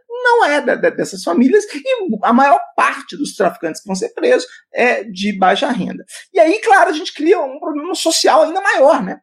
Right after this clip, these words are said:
Porque vo-, você aumenta aquela, aquele pro-, aquele fosso econômico, aquele fosso social que existe. É, eu, particularmente, não acho, acho que, é, é, essa política,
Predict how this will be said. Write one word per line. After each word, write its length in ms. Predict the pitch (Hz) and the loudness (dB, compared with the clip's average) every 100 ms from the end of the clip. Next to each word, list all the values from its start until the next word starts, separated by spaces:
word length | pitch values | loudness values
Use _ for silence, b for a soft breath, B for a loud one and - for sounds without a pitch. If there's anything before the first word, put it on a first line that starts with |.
| _ | _
Porque 340 | _ 180 - - - _ _ - 180 | _ -4 -4 -4 -14 _ _ -20 -4
vo-, 200 | 165 - B _ | -4 -4 B _
você 180 | 156 240 | -2 0
aumenta 440 | 240 208 294 294 | 2 2 2 0
aquela, 300 | - 196 175 | 0 2 2
aquele 320 | - - 180 | 0 -2 -4
pro-, 180 | - 196 | -2 -2
aquele 240 | - 190 | -2 -6
fosso 480 | 185 - 220 247 - | -8 0 2 2 -2
econômico, 440 | 180 143 156 180 139 | -6 -4 -2 -2 -4
aquele 180 | 170 | -6
fosso 320 | - 180 185 185 | -2 -2 -2 -4
social 540 | 196 190 160 156 185 B B _ | -6 -2 0 0 -2 B B _
que 100 | 233 | 2
existe. 480 | 165 120 117 - - B B _ | 2 -2 -8 -12 -20 B B _
É, 340 | 196 226 - | 0 2 2
eu, 100 | 320 | 2
particularmente, 800 | 370 415 - 349 269 302 349 - 349 | 2 0 2 2 2 -2 -8 -10 -8
não 320 | 330 392 349 | 0 2 4
acho, 560 | 262 302 - - - - _ | 2 0 -6 -10 -14 -18 _
acho 500 | - 233 - - 262 - | -4 -4 -6 -10 -10 -10
que, 360 | 220 220 240 240 B _ | -6 -4 -4 -6 B _
é, 840 | 190 202 190 185 165 135 101 107 80 - 73 82 - - 170 | 2 4 6 4 4 2 2 0 -4 -10 -16 -16 -18 -10 -6
é, 220 | 165 226 | -4 -2
essa 260 | - 262 - | -4 -8 -6
política, 960 | 240 220 247 415 466 - - 165 151 | -4 0 -2 -2 -6 -6 -4 -2 -4